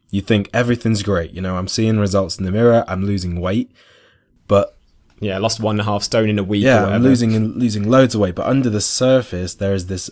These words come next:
Speaker 1: additional damage being done. So your metabolism is reducing as you're losing weight. You're like, "Great, I'm losing weight. This is amazing. This is brilliant." So you continue with it because you are seeing progress.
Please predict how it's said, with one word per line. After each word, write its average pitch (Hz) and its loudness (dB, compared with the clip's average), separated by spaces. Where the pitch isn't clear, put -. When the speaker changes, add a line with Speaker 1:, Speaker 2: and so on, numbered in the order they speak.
Speaker 1:
additional 101 -4
damage 95 -4
being 90 -4
done. 98 2
So 98 -8
your 90 -4
metabolism 110 0
is 92 -4
reducing 95 -2
as 113 0
you're 110 0
losing 95 -2
weight. 90 -6
You're 87 -10
like, 87 -10
"Great, 95 -8
I'm 87 -10
losing 104 -2
weight. 85 -8
This 92 -12
is 95 -10
amazing. 95 -6
This 92 -14
is 92 -12
brilliant." 85 -8
So 98 -10
you 92 -8
continue 117 0
with 90 -2
it 85 -14
because 92 -8
you 95 -4
are 107 -4
seeing 95 -6
progress. 90 -12